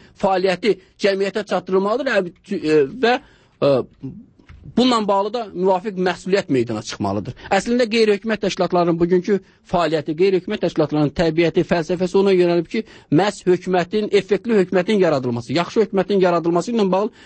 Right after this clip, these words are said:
onun fəaliyyətinə tam ictimai nəzarəti həyata keçirmək imkanına malik olsun və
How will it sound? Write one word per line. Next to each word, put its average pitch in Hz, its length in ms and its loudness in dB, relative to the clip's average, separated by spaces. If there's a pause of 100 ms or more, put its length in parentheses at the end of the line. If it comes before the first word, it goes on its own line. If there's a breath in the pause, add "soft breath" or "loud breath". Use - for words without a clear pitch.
(140 loud breath)
onun 208 220 2
fəaliyyətinə 185 480 -2
tam 247 180 -2
ictimai 170 380 0
nəzarəti 156 400 0
həyata 156 240 -2
keçirmək 156 400 0
imkanına 131 400 2
malik 135 340 2
olsun 202 240 -2 (240 loud breath)
və 226 80 4